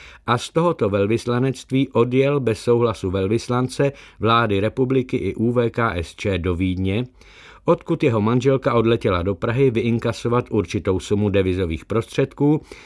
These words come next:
vrátila se zpátky do Vídně a z Vídně odcestovali spolu do Bazileje.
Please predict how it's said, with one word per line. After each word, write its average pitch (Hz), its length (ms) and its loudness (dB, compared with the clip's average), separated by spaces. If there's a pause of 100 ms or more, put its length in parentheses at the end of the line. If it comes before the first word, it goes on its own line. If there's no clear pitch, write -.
(240)
vrátila 156 500 2
se 113 140 0
zpátky 98 500 -4
do 104 140 0
Vídně 135 440 0 (400)
a 104 120 0
z 95 80 -2
Vídně 151 380 0
odcestovali 123 800 0
spolu 104 380 -2
do 95 120 0
Bazileje. 92 560 -2